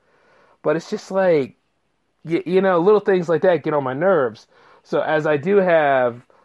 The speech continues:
Marvel versus Capcom Infinite, yeah, I mean, hey, if I didn't have it, I can't review it, you know what I'm saying? But as I have it, and then I realize I have to go ahead and buy the D L Cs,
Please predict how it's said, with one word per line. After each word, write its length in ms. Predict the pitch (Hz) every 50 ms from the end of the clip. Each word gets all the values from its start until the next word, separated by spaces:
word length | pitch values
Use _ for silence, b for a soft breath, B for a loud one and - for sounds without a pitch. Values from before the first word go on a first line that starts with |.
| b b b b b -
Marvel 300 | 143 143 151 175 170 151
versus 320 | 143 160 151 - 139 127 -
Capcom 460 | - 160 156 147 - 139 123 151 202
Infinite, 500 | 233 - - 139 127 123 120 131 131 - _ _ _ _ _ _ _ _ _ _ - -
yeah, 240 | - 175 196 196 165
I 80 | 165
mean, 140 | 180 196 190
hey, 360 | 175 156 147 147 165 165 139
if 100 | 131 123
I 100 | 143 151
didn't 160 | 156 156 143
have 240 | 139 156 170 165 135
it, 40 | 127
I 60 | 120
can't 280 | - - 147 131 117 104
review 280 | 110 113 127 143 -
it, 120 | 110 92 78
you 100 | 101 110
know 100 | 117 120
what 80 | 123
I'm 100 | 123 120
saying? 320 | 113 123 127 127 127 120 117 _ B B B B B B B B B B
But 500 | - - 131 135 165 165 156 143 131 - _ _ _ _ _ _ _ _ _ _
as 200 | - 151 147 139
I 100 | 123 117
have 340 | 127 180 214 240 240 190 139
it, 240 | 135 127 120 - -
and 140 | 131 131 139
then 100 | 143 143
I 60 | 135
realize 440 | 135 143 160 156 156 151 147 139 135
I 80 | 143
have 200 | 147 151 147 143
to 60 | - -
go 180 | 123 143 143
ahead 260 | 143 143 143 139 135
and 120 | 127 120 113
buy 260 | 120 135 135 135 135
the 100 | 123 123
D 260 | 117 117 135 135 139
L 120 | 135 127 123
Cs, 640 | - - 233 254 247 160 131 123 127 131 - -